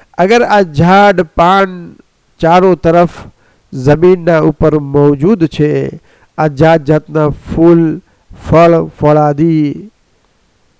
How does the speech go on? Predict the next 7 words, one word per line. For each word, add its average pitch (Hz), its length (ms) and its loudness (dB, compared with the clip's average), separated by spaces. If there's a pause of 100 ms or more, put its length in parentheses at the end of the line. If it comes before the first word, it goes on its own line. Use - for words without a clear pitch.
(240)
જે 147 160 0
આપણે 151 680 0
એનાથી 143 380 -2
ફાયદો 135 420 0
ઉઠાવી 175 540 -2
રહ્યા 120 260 -2
છીએ, 123 500 -4